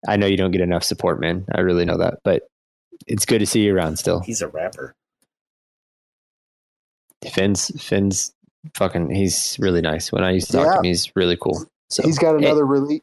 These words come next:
Speaker 3: he, they got another release out on,
Speaker 1: Didn't,
Speaker 3: uh,
Speaker 1: did he,
Speaker 3: Stargate.
Speaker 1: did he do that, the, um, like, the audio file
Speaker 2: Oh,
Speaker 1: release
Speaker 2: yeah.
Speaker 1: where, shit, I don't
Speaker 3: Yep.
Speaker 1: know if I
Speaker 2: Bunch of diss
Speaker 3: Yeah, there's
Speaker 2: tracks.
Speaker 3: another, they just, he just released another one.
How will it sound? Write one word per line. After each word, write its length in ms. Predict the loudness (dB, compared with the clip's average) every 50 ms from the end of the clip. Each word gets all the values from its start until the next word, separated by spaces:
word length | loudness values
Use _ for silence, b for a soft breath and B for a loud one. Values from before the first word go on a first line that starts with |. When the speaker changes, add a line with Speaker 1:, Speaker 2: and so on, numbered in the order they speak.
| _ -8
Speaker 3:
he, 80 | -8 -4
they 160 | -2 0 0
got 160 | 2 2 2
another 260 | 2 2 2 0 0
release 420 | 0 0 -2 -2 -2 -4 -4 -4 -2
out 280 | -2 -2 -2 -2 -4 -6 _ -8
on, 180 | -6 -6 -2 0
Speaker 1:
Didn't, 220 | 2 2 2 2 2
Speaker 3:
uh, 20 | 2
Speaker 1:
did 180 | 2 0 2
he, 320 | 2 2 4 4 4 2 0
Speaker 3:
Stargate. 280 | -4 _ _ -20 -6 -2
Speaker 1:
did 120 | 0 2 2
he 100 | 4 4
do 140 | 4 4 4
that, 300 | 4 4 4 2 0 -2 -4 _
the, 320 | 0 2 2 2 2 2 2
um, 340 | 0 -2 -2 -4 -6 -8 -12 _ _ _ _ _ -10 -10 -10 -10 -4 0
like, 160 | 0 2 2
the 80 | 2 0
audio 420 | 2 2 2 4 4 4 4 2
file 640 | 2 2 2 2 4 4 4 4 4 2 0 -2 -6 _ _ _ 0
Speaker 2:
Oh, 40 | 2
Speaker 1:
release 380 | 2 4 4 4 4 2 2 2
Speaker 2:
yeah. 60 | 2 2
Speaker 1:
where, 300 | 2 2 0 -2 -4 -10 _ _ _ _ _ _ _ _ _ _ -8
shit, 220 | -6 -2 0 2 2
I 60 | 2
don't 100 | 2 2
Speaker 3:
Yep. 60 | 2
Speaker 1:
know 40 | 2
if 80 | 2 0
I 20 | -2
Speaker 2:
Bunch 140 | -2 -2
of 180 | -2 -4 -2 -4
diss 180 | -2 -2 0 2
Speaker 3:
Yeah, 100 | 2 4
there's 160 | 4 2 2 2
Speaker 2:
tracks. 20 |
Speaker 3:
another, 340 | 2 2 4 4 2 2 0 -2 _ _ -14
they 260 | -12 -8 -4 -4 -2
just, 240 | -2 -2 -4 -4 -6 -8
he 100 | -4 -2
just 240 | -2 -2 -2 -2
released 240 | -4 -4 -4 -4 -6 _
another 280 | -8 -6 -6 -6 -6 -6
one. 220 | -6 -8 -10 -10